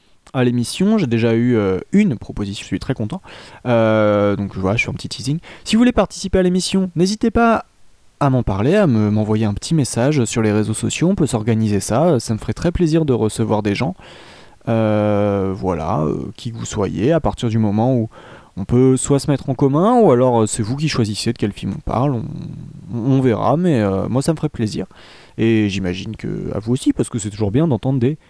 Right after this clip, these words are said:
nouvelles voix et des voix différentes. Euh, voilà, voilà. Euh, on se retrouve donc vendredi prochain, euh, j'espère cette fois à dix-huit heures, ou un petit peu en décalé. Bon, c'est pas très grave, hein, on n'est pas à cinq minutes près. Euh, d'ici là, eh bien, n'oubliez pas de regarder Sonatine de Takeshi Kitano, n'oubliez pas de regarder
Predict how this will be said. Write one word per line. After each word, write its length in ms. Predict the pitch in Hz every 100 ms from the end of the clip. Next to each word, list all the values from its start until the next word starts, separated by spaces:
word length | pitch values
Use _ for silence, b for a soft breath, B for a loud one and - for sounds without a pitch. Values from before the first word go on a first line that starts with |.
| b 165
nouvelles 360 | 208 208 180
voix 320 | 127 160 185
et 40 | 110
des 80 | 104
voix 240 | 143 170
différentes. 920 | 104 107 170 170 147 139 143 107 - B B B B B B
Euh, 460 | 135 143 143 143 147 156
voilà, 180 | 233
voilà. 240 | 220 135 -
Euh, 260 | 151 156 160 185
on 80 |
se 80 | 190
retrouve 280 | 202 214 196
donc 340 | 180 170 - -
vendredi 520 | 117 170 151 135 127
prochain, 640 | - 123 110 - 175 269 285 -
euh, 320 | 120 110 107
j'espère 360 | 113 120 147 135
cette 140 | 117
fois 140 | - 117
à 20 |
dix-huit 320 | 110 104 107
heures, 220 | 120 135 -
ou 120 | 117
un 80 | 110
petit 200 | 104 117
peu 160 | - 107
en 140 | 101
décalé. 420 | 107 104 101 110 b - -
Bon, 100 | -
c'est 160 | - -
pas 100 | -
très 200 | - 98
grave, 280 | 113 120 98
hein, 140 | 92
on 20 |
n'est 80 | -
pas 140 | - 78
à 100 | 85
cinq 140 | 87
minutes 280 | 98 113 107
près. 240 | 104 131 B B B B B -
Euh, 320 | 135 131 131
d'ici 380 | 131 185 - 220
là, 260 | 196 190 160
eh 40 |
bien, 260 | 117 107 110
n'oubliez 260 | 151 165
pas 100 | 175
de 80 | 147
regarder 300 | 113 117 110
Sonatine 480 | - 120 113 - 123
de 80 | 110
Takeshi 420 | 107 - 104 -
Kitano, 480 | - - 117 127 170
n'oubliez 300 | 180 123 113
pas 180 | 110 110
de 80 |
regarder 540 | 107 110 107 107 110